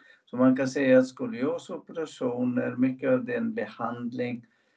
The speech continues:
kontraktur, eh, eh, för att förebygga kontrakturer, eh, prednisolonbehandlingen, eh, har i-, har, den forskningen har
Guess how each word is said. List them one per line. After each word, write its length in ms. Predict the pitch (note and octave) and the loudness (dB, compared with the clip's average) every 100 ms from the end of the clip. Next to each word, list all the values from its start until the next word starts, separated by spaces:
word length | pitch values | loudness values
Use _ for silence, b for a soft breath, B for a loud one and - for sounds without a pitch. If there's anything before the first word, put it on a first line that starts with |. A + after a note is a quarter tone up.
| _ - | _ -4
kontraktur, 1200 | B2 A#2 G#2+ - - - A#2+ A#2+ A#2+ A#2 A2+ A#2+ | -2 -2 -4 -6 -16 -8 -6 -4 -4 -6 -4 0
eh, 400 | A#2 A#2 A2+ A2 | 2 2 2 0
eh, 600 | - A#2 A2+ A2 G#2 - | -4 -6 -4 -4 -6 -6
för 160 | B2 | -4
att 140 | A2+ - | -2 2
förebygga 560 | B2 A2 A2+ A2 A2+ | 0 0 -6 -6 -8
kontrakturer, 1300 | - A#2 G#2+ - _ - B2+ A#2 A#2+ A#2+ B2 A#2+ A#2 b b b - | -6 -8 -6 -8 _ -2 -2 -2 -4 2 2 2 -2 b b b -4
eh, 440 | A2+ A#2 A2+ A2 A2 - - | 2 4 2 0 -4 -10 -4
prednisolonbehandlingen, 1900 | B2 A2+ A2 A2+ G2+ A#2+ B2+ B2+ A#2+ A#2+ A#2+ B2 A#2 A#2+ A#2+ A#2+ A#2+ B2 A#2+ _ _ _ _ | -2 -2 -4 -4 0 4 6 6 4 -2 -2 -2 -4 -8 -4 -4 -2 -4 -6 _ _ _ _
eh, 380 | - A2+ A2 A2 | -2 2 2 0
har 200 | A#2 A#2+ | 2 2
i-, 280 | A#2 A2+ - | 0 -4 -8
har, 380 | G#2+ A#2 A2 A2 | -8 2 4 4
den 420 | A2 G#2+ A#2+ B2 | 0 -4 -2 -2
forskningen 640 | A#2+ B2+ B2+ A#2+ A2 A#2 | 4 4 4 -2 -2 -2
har 420 | A2 A2 A2+ A2 | -4 -2 0 -2